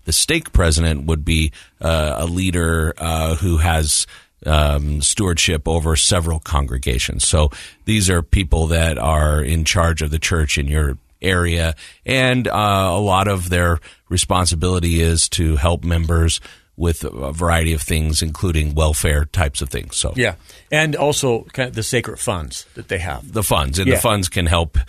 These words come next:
Speaker 1: families who
Speaker 2: Right.
Speaker 1: can't pay their mortgage or have health care problems,
Speaker 2: Yeah.
Speaker 1: but you have to go in and kinda talk and explain why you need that help.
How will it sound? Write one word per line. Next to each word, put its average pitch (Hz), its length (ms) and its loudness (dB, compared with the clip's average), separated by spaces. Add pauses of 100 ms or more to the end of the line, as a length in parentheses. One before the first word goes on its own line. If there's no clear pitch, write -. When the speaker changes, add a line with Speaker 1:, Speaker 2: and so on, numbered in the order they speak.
(300)
Speaker 1:
families 82 540 0
who 80 160 0
Speaker 2:
Right. 76 100 -4
Speaker 1:
can't 76 360 -2
pay 76 220 2
their 71 140 0
mortgage 107 500 0
or 73 320 0 (260)
have 69 240 0
health 92 240 0
care 80 200 -2
problems, 76 520 0
Speaker 2:
Yeah. - 60 -8
Speaker 1:
but 87 120 0
you 98 100 4
have 104 120 2
to 95 80 -4
go 87 200 2
in 85 100 0
and 78 100 -4
kinda 78 200 0
talk 78 360 0
and 76 80 -2
explain 73 520 -2
why 73 180 0
you 67 140 -2
need 67 200 -4
that 57 180 -4
help. 57 280 -4